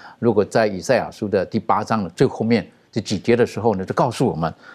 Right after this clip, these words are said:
这国度到底会经过什么事情。好，其实都不是一个悦耳的事情，但是上帝还是保守了他的子民。可不可以开始的时候，可以请，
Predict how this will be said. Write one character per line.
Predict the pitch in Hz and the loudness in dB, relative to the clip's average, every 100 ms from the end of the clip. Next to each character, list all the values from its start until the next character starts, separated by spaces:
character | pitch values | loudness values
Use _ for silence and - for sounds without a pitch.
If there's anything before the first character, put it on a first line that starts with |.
| - | -2
这 | 160 | 0
国 | - 117 | 2 2
度 | 135 175 | 4 2
到 | 180 | 0
底 | 95 | -2
会 | - 143 117 | -4 0 0
经 | - 170 | 2 2
过 | 165 131 | 4 0
什 | - | -2
么 | 78 | -8
事 | - | -8
情。 | - - - _ _ _ _ _ | -8 -10 -18 _ _ _ _ _
好， | 87 78 - | -10 -10 -4
其 | 156 | 0
实 | 156 | 2
都 | 185 | 2
不 | 175 | 2
是 | 220 - | 0 2
一 | 160 | 2
个 | 123 | 4
悦 | 196 247 | 6 4
耳 | - 73 | 2 -8
的 | - | -8
事 | - | -6
情， | 98 - - _ _ _ _ _ _ | -6 -8 -16 _ _ _ _ _ _
但 | - | -4
是 | 117 | -4
上 | 113 160 120 | -2 -2 -2
帝 | 110 | -6
还 | - - - 107 | -8 -10 -4 -2
是 | - | -2
保 | - 90 117 | -2 -2 -2
守 | - | -4
了 | - | -8
他 | - - | -8 -8
的 | - | -8
子 | - | -10
民。 | - - - _ _ _ - | -10 -12 -14 _ _ _ -2
可 | 120 | 0
不 | |
可 | |
以 | |
开 | - 147 | 0 -2
始 | 117 | -2
的 | 92 | -2
时 | - | 0
候， | 104 | 2
可 | 98 | 0
以 | |
请， | - 107 107 | 0 0 0